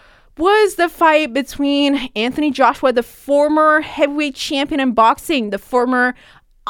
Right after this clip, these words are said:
uh, W B A, W B O, I B F, and I B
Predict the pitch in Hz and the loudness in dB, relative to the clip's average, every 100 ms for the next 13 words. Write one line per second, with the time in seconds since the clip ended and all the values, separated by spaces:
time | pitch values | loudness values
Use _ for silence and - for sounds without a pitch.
0 | - 226 226 247 285 269 277 262 247 214 | 0 2 4 2 2 2 2 2 2 0
1 | 226 233 233 240 269 277 294 - 202 196 | -2 -6 -6 -4 2 2 2 2 0 0
2 | 214 - 202 202 - 190 190 - 196 208 | -6 -2 0 0 -2 -6 -6 -6 -4 -4
3 | 208 | -6